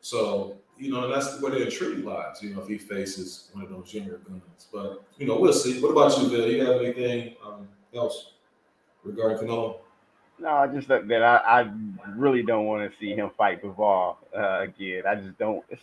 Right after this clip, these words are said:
Speaker 2: one of those fights I just don't wanna see again. I've seen it already. Even if he was to make it close,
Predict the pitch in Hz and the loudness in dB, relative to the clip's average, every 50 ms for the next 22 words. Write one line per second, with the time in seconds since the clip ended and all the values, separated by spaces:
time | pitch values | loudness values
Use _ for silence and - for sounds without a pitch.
0 | - - - 151 156 165 151 - - 151 156 147 147 147 135 143 135 160 156 160 | -16 -8 -2 0 2 2 2 6 6 6 6 6 4 0 0 2 4 4 6 6
1 | 165 160 - - 165 170 165 120 92 92 82 82 92 107 107 - - 151 143 135 | 6 4 2 0 -2 -2 -2 -2 -2 -4 -4 -2 0 0 0 0 0 0 4 6
2 | 131 123 120 113 107 107 104 104 104 107 101 - - - - - - - - - | 8 10 10 10 10 8 4 2 -2 -6 -8 -12 -18 -20 -20 -20 -20 -20 -20 -20
3 | _ _ _ - 185 214 208 190 170 190 185 165 156 156 139 - 127 117 113 131 | _ _ _ 0 4 6 6 6 4 4 4 6 6 6 6 6 2 0 2 2
4 | 135 135 135 120 113 - - 135 127 120 110 | 2 2 0 -4 -6 -2 0 2 2 2 2